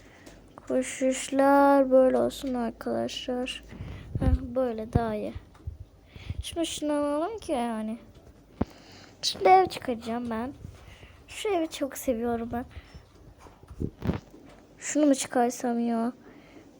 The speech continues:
Yok. Bu da olmaz. Şuna bakayım. Hayır.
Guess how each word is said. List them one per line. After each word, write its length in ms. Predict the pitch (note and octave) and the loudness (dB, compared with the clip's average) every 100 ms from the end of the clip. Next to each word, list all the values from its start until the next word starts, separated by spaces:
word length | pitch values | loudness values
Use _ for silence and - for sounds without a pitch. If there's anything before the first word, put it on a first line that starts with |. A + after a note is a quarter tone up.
| - | 2
Yok. 520 | B3+ B3+ B3+ B3+ - - - - - - - - - - - - - - - - | 6 8 6 4 -2 -16 -18 -20 -20 -20 -20 -20 -20 -20 -20 -20 -20 -20 -10 0
Bu 100 | C#4 | 6
da 80 | C4+ | 8
olmaz. 840 | A3+ A3+ A3+ B3 C4 C4+ - - - - | 8 4 2 2 0 -2 -8 -14 -18 -20
Şuna 400 | - - C#4+ C4+ | -16 -6 -2 -2
bakayım. 400 | B3+ - D4 D#4+ | -4 -6 -6 -4
Hayır. 800 | D4+ B3+ A#3+ A#3 A3 A3+ - | -2 2 4 4 2 0 -4